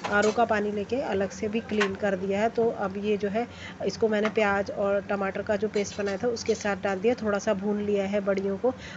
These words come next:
और अब इसमें धनिया पाउडर, लाल मिर्च पाउडर और हल्दी पाउडर ऐड कर दिया। बस यही basic से मसाले हैं। और जो chopper में थोड़ा बहुत लगा हुआ था, अ, paste वगैरह, वो भी उसका पानी mix करके मैंने डाल दिया है इस, अ,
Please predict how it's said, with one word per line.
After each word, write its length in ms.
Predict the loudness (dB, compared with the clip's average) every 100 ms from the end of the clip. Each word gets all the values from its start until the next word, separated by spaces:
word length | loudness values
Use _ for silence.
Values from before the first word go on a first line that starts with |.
| 2
और 100 | 2
अब 120 | 2
इसमें 260 | 0 -2 -2
धनिया 300 | 0 0 0
पाउडर, 420 | 0 0 0 0
लाल 200 | -2 -2
मिर्च 240 | -2 -4
पाउडर 260 | -2 -2 0
और 240 | 0 0
हल्दी 260 | 0 2 2
पाउडर 340 | 2 2 2
ऐड 180 | 0 0
कर 140 | -4
दिया। 160 | -2 0
बस 180 | 0 2
यही 160 | 4 4
basic 340 | 2 -4 -6
से 120 | -4
मसाले 400 | -2 -2 -4 -6
हैं। 180 | -4 -6 -6 -8 -8 0
और 140 | 2
जो 300 | 4 4 4 2 2
chopper 280 | 4 4
में 100 | 2
थोड़ा 240 | 2 2 2
बहुत 220 | 2 2
लगा 220 | 2 4
हुआ 180 | 4 4
था, 200 | 2 0
अ, 280 | 0 -2 -2
paste 460 | -2 4 4 4
वगैरह, 300 | 2 4 4
वो 180 | 4 4
भी 140 | 4 2
उसका 200 | 4 4
पानी 300 | 6 4 4
mix 240 | 2 4
करके 280 | 2 4 4
मैंने 280 | 4 4 4
डाल 240 | 4 4
दिया 220 | 4 2
है 180 | 2 0 -2 -6 -2 0
इस, 160 |
अ, 40 | 2